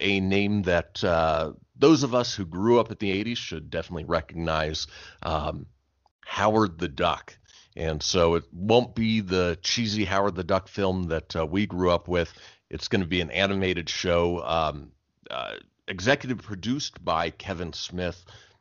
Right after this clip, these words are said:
Jeff Loeb, and, uh, Dave Willis. And so it's in good hands. Uh, never really followed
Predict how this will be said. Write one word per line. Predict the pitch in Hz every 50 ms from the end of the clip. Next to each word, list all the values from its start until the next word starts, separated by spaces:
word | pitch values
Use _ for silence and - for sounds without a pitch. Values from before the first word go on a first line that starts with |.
| _ _ - - 76
Jeff | - - 101 90 85 - -
Loeb, | 85 85 87 85 85 85 82 80 65 - -
and, | - - 78 78 73 73 71 69 67 71
uh, | 76 73 71
Dave | 71 71 76 82 78 76 71 - -
Willis. | 73 76 80 82 76 - - - - - - - - - _ _ -
And | - 80 76
so | - - - 87 85 87
it's | 92 90 117 151
in | 160 151
good | 143 170 156 139
hands. | 139 131 127 123 123 120 120 120 113 117 - -
Uh, | 82 90 95 92 90 87 87 85 85 82 76 76 76 67 60 62 64 69 73 76 76 76 78 76 78 78 73 65 55 52 50 50 50 50 - - _ _ _ _ -
never | 95 104 120 131 127 123
really | 117 120 120 117 104
followed | - - 104 117 120 110 101